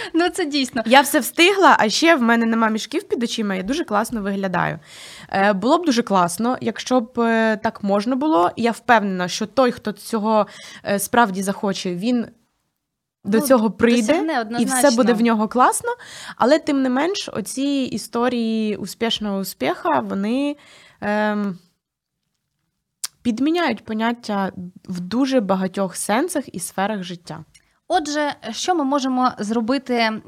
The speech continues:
Speaker 1: висновком із, е, нашої розмови, друзі? Бо час, е, він не резиновий. Е, Настя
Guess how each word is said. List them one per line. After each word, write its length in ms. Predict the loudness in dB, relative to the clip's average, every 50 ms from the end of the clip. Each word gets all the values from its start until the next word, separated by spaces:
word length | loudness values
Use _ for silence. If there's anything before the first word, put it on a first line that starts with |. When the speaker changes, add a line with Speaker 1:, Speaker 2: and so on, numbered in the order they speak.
| -8 -8 -8
Speaker 1:
висновком 800 | -8 -6 -6 -6 -6 -6 -6 -8 -8 -8 -8 -6 -6 -6 -6 -6 -4
із, 360 | -4 -6 -4 -6 -8 -8 -4
е, 380 | -2 0 2 2 2 2 2 0
нашої 480 | 2 2 2 2 2 0 0 0 2
розмови, 600 | 2 2 2 2 2 2 2 2 0 0 -2 -4
друзі? 380 | -6 -4 -6 -6 -6 -6 -6 -10
Бо 460 | -10 -10 -10 -8 -6 -4 -4 -4 -6
час, 500 | -8 -8 -4 -4 -4 -4 -6 -16 -20 -20 -18 -14
е, 240 | -10 -10 -8 -8 -8
він 220 | -6 -6 -4 -4 -4
не 80 | -4
резиновий. 540 | -6 -6 -6 -4 -4 -2 -2 -2 -2 -4 -8 -10 -16 -14 -14 -14 -12 -14 -14 -14 -6 0
Е, 300 | 2 4 4 4 4 4
Настя 720 | 2 2 2 2 2 0 -2 0 2 4 4 4 2 -2